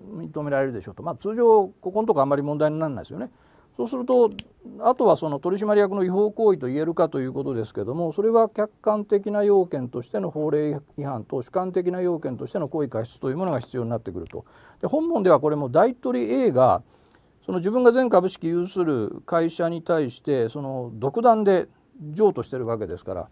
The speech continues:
これ行為はありますよね。あと、だから、任務形態があるかどうかってことですけども、任務形態といえば何ですかというと、法令違反の話ですわね。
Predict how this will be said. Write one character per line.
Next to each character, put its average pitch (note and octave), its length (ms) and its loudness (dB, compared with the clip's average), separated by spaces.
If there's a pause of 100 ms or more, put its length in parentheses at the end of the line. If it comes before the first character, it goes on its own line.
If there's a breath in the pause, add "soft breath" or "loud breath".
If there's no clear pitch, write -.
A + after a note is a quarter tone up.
(340 soft breath)
こ - 80 4
れ - 60 0
行 F4+ 480 4
為 - 40 -2
は E3+ 140 8
あ C#3 40 8
り D3 100 -2
ま D3+ 120 -2
す - 120 -14
よ F2 80 -12
ね。 D#2 240 -14
あ C4+ 120 4
と、 C#4+ 100 0
だ A#3 100 8
か G3+ 80 4
ら、 D#3 60 6
任 F3 160 0
務 G#3+ 140 0
形 A#3 120 4
態 G3+ 180 6
が C#3 100 4
あ D3+ 40 6
る D3 80 0
か A#2 140 -2
ど C3+ 100 -4
う B2+ 60 -6
か A2 100 -4
っ F#2+ 40 -6
て - 100 -12
こ A2 100 -8
と B2 100 -8
で A2 100 -6
す - 60 -14
け A#2 100 -8
ど G#2+ 80 -6
も、 A2 60 -6
任 E3 120 -4
務 C4+ 160 -2
形 D4 120 0
態 A3+ 160 8
と F#3 80 2
い - 20 6
え - 20 4
ば D#3 100 4
何 F3+ 200 0
で D3 100 -2
す A#2+ 80 -14
か B2+ 120 0
と A2+ 80 -8
い A2 40 -6
う G2+ 40 -8
と、 G2 80 -8
法 A#3 180 0
令 C#4+ 140 2
違 C#4+ 40 0
反 D3+ 340 0
の C#3+ 140 -6
話 D3 400 -4
で G#2 100 -4
す - 100 -16
わ - 120 -12
ね。 C4 140 -8